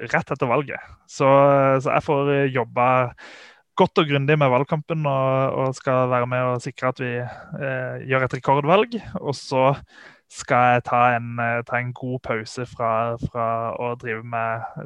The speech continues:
rødt arbeid og, og være med lille knøtten, som vi kaller han for, eh, når, eh, når valget er ferdig,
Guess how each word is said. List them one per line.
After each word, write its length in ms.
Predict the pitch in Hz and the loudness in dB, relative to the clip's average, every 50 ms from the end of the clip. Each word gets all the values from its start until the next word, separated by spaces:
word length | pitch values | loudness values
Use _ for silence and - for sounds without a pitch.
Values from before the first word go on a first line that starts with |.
| 131 - | -6 -6
rødt 220 | 131 123 - - | -6 -4 0 -2
arbeid 300 | 117 117 113 110 110 113 117 | 0 0 0 -2 -2 -4 -6
og, 300 | 113 110 117 117 113 110 - - - - - | -6 -4 -4 -4 -6 -8 -10 -18 -16 -10 -8
og 140 | 135 127 123 | -8 -4 -2
være 260 | 113 107 104 113 120 | -2 -2 -2 -4 -8
med 300 | 123 120 117 113 110 - - - _ - - - - - - - | -8 -8 -8 -8 -10 -12 -14 -18 _ -20 -20 -20 -20 -14 -6 0
lille 240 | 147 139 139 139 147 143 | 4 4 6 6 4 4
knøtten, 400 | - 139 143 - - - 127 120 | 2 -2 -2 -2 -4 -10 -10 -8
som 80 | 135 127 | -6 -6
vi 80 | 123 117 | -6 -2
kaller 240 | - 120 113 113 | -2 0 0 0
han 140 | 120 127 120 | -2 -2 -2
for, 180 | 139 131 127 123 | -2 -2 -2 -2
eh, 380 | 127 123 123 123 123 123 123 123 123 | -2 0 0 2 2 2 0 0 -2
når, 240 | 123 120 117 117 117 120 120 117 | -4 -4 -4 -4 -4 -4 -2 -2
eh, 320 | 117 117 117 120 - - - - - - 151 - | -2 -2 -2 -4 -6 -10 -14 -14 -12 -12 -12 -10
når 220 | 139 127 120 123 120 117 | -6 -6 -6 -4 -4 -2
valget 300 | 117 113 117 127 131 127 | -2 -2 -2 -2 -2 -2
er 220 | 113 110 110 113 - | -2 -2 -2 -2 -2
ferdig, 240 | - 104 101 107 | -4 -4 -4 -6